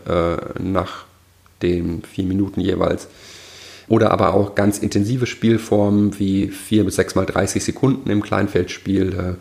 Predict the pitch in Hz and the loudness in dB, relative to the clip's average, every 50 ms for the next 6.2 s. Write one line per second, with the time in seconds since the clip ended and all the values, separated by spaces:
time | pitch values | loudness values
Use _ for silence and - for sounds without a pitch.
0 | - - - - - - - - _ - - 95 98 95 92 90 87 101 98 - | -12 -20 -20 -20 -20 -20 -20 -20 _ -4 0 2 2 2 2 2 2 2 2 2
1 | - 101 90 - - - - - - - - - - 92 - - - 107 - - | 2 2 2 2 0 -6 -10 -12 -16 -14 -6 -2 -2 -2 -2 0 0 2 2 2
2 | - - 95 90 90 92 90 - - 90 - - 87 - - - - - - 87 | 2 0 -2 -2 -2 -2 -2 -2 -2 -2 0 -2 -4 -4 -4 -6 -6 -4 -2 -4
3 | 87 82 87 87 - - - - - - - - - - - - - - _ _ | -2 0 -2 -2 -2 -2 -4 -6 -4 -4 -4 -6 -6 -10 -20 -20 -20 -20 _ _
4 | - 110 123 120 - 135 117 123 110 - 107 110 - - - - 107 107 101 101 | 0 0 0 2 0 0 0 0 0 0 0 -2 -2 -4 -2 2 2 4 4 2
5 | 101 104 - - - - - - - - - - _ _ _ - 95 95 - - | 0 -2 -4 -10 -20 -20 -20 -20 -20 -20 -20 -20 _ _ _ 2 2 2 2 0
6 | - - - - | -2 -4 -6 -10